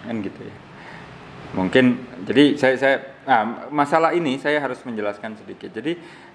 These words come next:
ad-, di dunia ini yang saya tahu, karena saya bukan orang hukum ya, itu ada dua,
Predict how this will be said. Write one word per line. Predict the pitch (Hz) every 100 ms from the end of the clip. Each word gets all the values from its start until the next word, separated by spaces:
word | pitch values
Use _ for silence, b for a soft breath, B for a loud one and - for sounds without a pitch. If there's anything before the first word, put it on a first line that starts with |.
| -
ad-, | - 127 - - - - -
di | 120 127 127 120
dunia | 123 117 120 123 113
ini | 135 131 139 151 156
yang | 143 113
saya | 113 104 98
tahu, | 123 135 107
karena | 101 101 95
saya | 110
bukan | 110 92 98 95 - - _ _
orang | 101 98 95
hukum | 113 107 95 92
ya, | 120 127 - B B _
itu | 123 139
ada | 143 117
dua, | 98 107 107